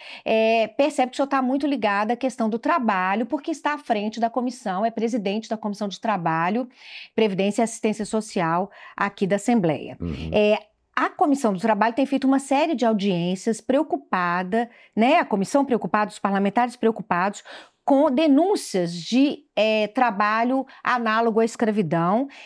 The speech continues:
Speaker 1: Eh, Minas está, eh, no topo do ranking dos estados brasileiros onde há mais casos. Eu queria saber do senhor, eh, a que que se atribui isso, né? Da, pe-, de todas as audiências que o senhor fez, já é possível tirar alguma conclusão de por que Minas, eh,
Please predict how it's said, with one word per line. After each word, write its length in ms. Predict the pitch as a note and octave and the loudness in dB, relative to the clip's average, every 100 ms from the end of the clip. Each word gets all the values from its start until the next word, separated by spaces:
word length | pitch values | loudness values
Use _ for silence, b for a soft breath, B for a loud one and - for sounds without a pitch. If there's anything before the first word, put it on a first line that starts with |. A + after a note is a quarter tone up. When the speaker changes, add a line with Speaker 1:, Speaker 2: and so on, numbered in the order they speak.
| B | B
Speaker 1:
Eh, 140 | G#3+ | 0
Minas 460 | A3 A#3 C#4 C#4 A3+ | 4 6 6 4 2
está, 480 | A3+ - G3+ F#3 F#3 B B | -2 -2 -2 -2 -6 B B
eh, 160 | - F#3+ | -2 0
no 100 | A#3+ | 0
topo 400 | - C4+ - A#3+ | 4 4 4 2
do 80 | G3+ | 2
ranking 400 | G3 G3+ G#3 F#3 | 2 0 0 -2
dos 160 | F3+ | -2
estados 320 | F#3+ G3+ F3+ | -2 -2 -2
brasileiros 400 | F3+ F3+ E3 F#3+ | -2 -2 0 0
onde 180 | G3+ G3+ | 0 0
há 80 | A3 | 0
mais 280 | A3+ A#3+ A#3+ | 2 0 -2
casos. 640 | G#3 G3 A#3+ A3+ A3 A3 B B B | -2 0 0 0 -2 -6 B B B
Eu 120 | G4+ | 0
queria 200 | G#4 G4+ | 2 0
saber 240 | F4+ B3+ | 2 2
do 80 | A#3 | 0
senhor, 480 | A#3 A#3 G#3+ B3 D4 | -2 -2 2 2 2
eh, 180 | B3+ C4+ - | 2 0 0
a 80 | - - | -6 -8
que 140 | - | -16
que 60 | - | -16
se 120 | - | -4
atribui 680 | G#4 - B3 G3 A#3 G3 E3+ | -2 2 2 4 4 4 2
isso, 200 | D3 - | -2 -2
né? 160 | A3 B3+ | -2 0
Da, 140 | A#3+ | 0
pe-, 320 | - B3 - | 0 -2 -2
de 140 | G3+ G#3+ | -8 0
todas 280 | F4+ F4 | 0 2
as 140 | C#4 A#3 | 2 2
audiências 480 | G#3+ A3 G#3 G#3 - | 2 2 2 0 0
que 60 | |
o 20 | |
senhor 100 | G3 | 0
fez, 280 | F3+ B3+ C4 B B | 2 2 0 B B
já 140 | - G#4 | 0 0
é 60 | |
possível 280 | A4 D4 C#4+ | 0 -2 -2
tirar 180 | C4 A3+ | 2 2
alguma 200 | G#3+ G#3 | 2 0
conclusão 420 | G#3+ F#3+ F#3+ A#3+ | 0 0 0 2
de 80 | A#3 | 2
por 240 | - G#3 | 0 -2
que 160 | - F#4 | 0 2
Minas, 480 | C4+ A#3 A3 G#3 - B B | 4 4 4 2 -2 B B
eh, 560 | G#3 G#3 G#3 A3+ G#3+ G3+ | 0 2 4 4 4 2